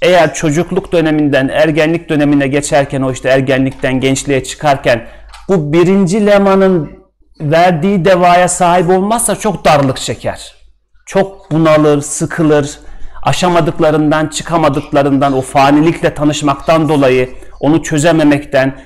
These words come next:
sevmekten ama kavuşamamaktan vesaire çok daralır, bunalır, psikolojik sıkıntılarını çeker.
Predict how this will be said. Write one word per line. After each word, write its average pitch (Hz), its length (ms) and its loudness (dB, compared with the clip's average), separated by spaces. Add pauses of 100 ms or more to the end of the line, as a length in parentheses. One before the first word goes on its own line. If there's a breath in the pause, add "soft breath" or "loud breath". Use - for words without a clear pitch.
sevmekten 160 680 0
ama 180 220 0
kavuşamamaktan 160 920 0
vesaire 180 640 0 (480 loud breath)
çok - 300 -4 (220)
daralır, 170 580 2
bunalır, 170 480 2
psikolojik 170 560 -2
sıkıntılarını 170 680 0
çeker. 185 440 -2